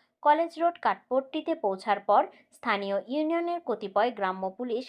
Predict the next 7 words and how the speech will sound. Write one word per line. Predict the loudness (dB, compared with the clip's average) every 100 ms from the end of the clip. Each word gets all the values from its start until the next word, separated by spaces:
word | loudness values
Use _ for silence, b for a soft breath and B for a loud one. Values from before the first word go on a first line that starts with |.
| -4
গাছ | -4 -4 -6
বহনকারী | -6 -4 -6 0 0 0 -4
অটোরিকশাকে | -6 -8 -10 -8 -6 -4 -6
আটকিয়ে | -4 -4 -6 -6 -6 0
জোরপূর্বক | 0 0 -4 -2 0 -2
চাঁদা | 0 0 4 4
ও | 4